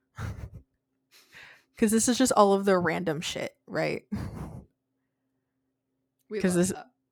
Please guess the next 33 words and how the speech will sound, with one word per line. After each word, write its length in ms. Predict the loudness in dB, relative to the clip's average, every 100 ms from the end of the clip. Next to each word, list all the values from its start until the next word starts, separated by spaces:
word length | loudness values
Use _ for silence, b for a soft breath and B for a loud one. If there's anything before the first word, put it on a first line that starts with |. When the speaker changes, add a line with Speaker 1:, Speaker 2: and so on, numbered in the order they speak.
| 2
Speaker 1:
this 200 | 2 4
investigation 760 | 6 8 6 4 0 0 -2 0
was 200 | 0 -2 -6 -4
botched 340 | 6 6 6 -2
from 180 | -2 0
the 80 |
get-go. 560 | 0 -2 0 0 2 0 -8 _ _ -20 _ _ _ _ _ _ _
So. 340 | -6 -6 -8 -14 _ _ b b b b b _ _ _ -4
Speaker 2:
Oh, 100 | 2
really? 300 | 4 6 4
Speaker 1:
Random 0 |
Speaker 2:
We 80 | 2
Speaker 1:
sh- 80 | 2
Speaker 2:
couldn't 240 | 2 4
tell 220 | 4 4
so 200 | 4 4
far. 400 | 2 2 2 0 -4
<laughs> 40 | 2
Speaker 1:
Oh, 260 | 8 10 8
no, 300 | 8 6 6
yeah. 260 | 4 2 0 b b b
So 140 | 6
random 280 | 8 8 6
evidence, 380 | 6 4 2 4
do 120 | 6
with 120 | 6
it 80 | 4
what 180 | 2 0
you 60 |
will. 240 | 0 -2 -6 b b _
Um, 460 | 6 8 8 4 0 -14 _
there 280 | 2 6 6
was, 760 | 8 8 8 6 2 -4 -12